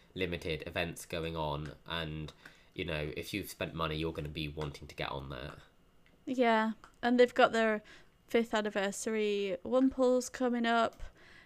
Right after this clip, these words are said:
Speaker 2: um, which is a bit of a special one. Uh, multiple, uh, th-, just all the prizes were a little bit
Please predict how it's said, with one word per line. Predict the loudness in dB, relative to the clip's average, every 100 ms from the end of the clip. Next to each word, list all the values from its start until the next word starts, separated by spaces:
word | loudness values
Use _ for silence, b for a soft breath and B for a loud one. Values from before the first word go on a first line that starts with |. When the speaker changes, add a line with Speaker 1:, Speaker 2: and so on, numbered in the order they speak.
| B -2
Speaker 2:
um, | 0 0 -2 -2 -4 -4 -4
which | -4
is | -6 -4
a |
bit | -4
of | -4
a |
special | -6 -8 -6 -4
one. | -2 -2 -4 -10 B B B B B -8
Uh, | -4 -4 -8 -16 -20 -10
multiple, | -6 -6 -8 -4 -2 -2 -2
uh, | -2
th-, | 0 -2 2
just | 2 8
all | 8
the | 8
prizes | 6 8 8 8 4 8
were | 8
a | 8
little | 6 6
bit | 6 6